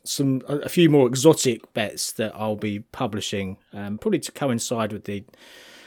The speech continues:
output of this, um, podcast, actually. Um, one of which does include J T, and that is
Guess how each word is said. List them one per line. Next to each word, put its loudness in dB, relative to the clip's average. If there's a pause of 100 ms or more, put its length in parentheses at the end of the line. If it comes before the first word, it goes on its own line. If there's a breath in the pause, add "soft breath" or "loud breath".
(140 soft breath)
output -6
of -12
this, -8
um, -8
podcast, -6
actually. -14 (340 soft breath)
Um, -4
one 4
of 0
which 0
does -4
include -2
J -2
T, -8
and -8
that -6
is -6